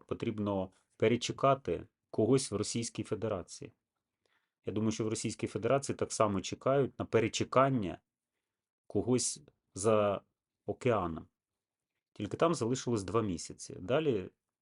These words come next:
Дональд Трамп з іншою політикою і з іншим підходом. Путіна це більше влаштовує. Я не буду запитувати у вас, що нас більше влаштовує,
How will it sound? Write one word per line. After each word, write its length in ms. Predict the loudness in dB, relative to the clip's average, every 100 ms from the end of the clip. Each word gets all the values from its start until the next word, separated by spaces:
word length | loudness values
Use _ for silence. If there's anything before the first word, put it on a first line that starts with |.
| 0
Дональд 380 | 2 2 0
Трамп 380 | 0 0 0 -4
з 260 | -4 -4 -2
іншою 600 | 2 2 2 -2 -4 -4
політикою 800 | -6 -6 -4 -4 -4 -2 -2 -4 -10 _ _ _ _ -8
і 100 | -2
з 80 | 0
іншим 300 | 2 0 -4
підходом. 540 | -6 -8 -8 -8 -12 _ _ _ _ _ _ _
Путіна 340 | -4 0 2 2
це 140 | 0
більше 420 | -2 -2 -4 -4
влаштовує. 640 | -6 -6 -8 -8 -6 -6 -10 _ _ _ _ _ _ _ _ _ _ _ _ _ _ -2
Я 80 | 0
не 80 |
буду 500 | 0 0 0 0 -2 -2
запитувати 760 | -2 0 -2 -4 -4 -6 -6
у 220 | -8 -6
вас, 320 | -2 -2 -2 -8
що 280 | -8 -2 0
нас 300 | 4 4 2
більше 360 | -2 -4 -4
влаштовує, 680 | -6 -6 -12 -12 -12 -12 -14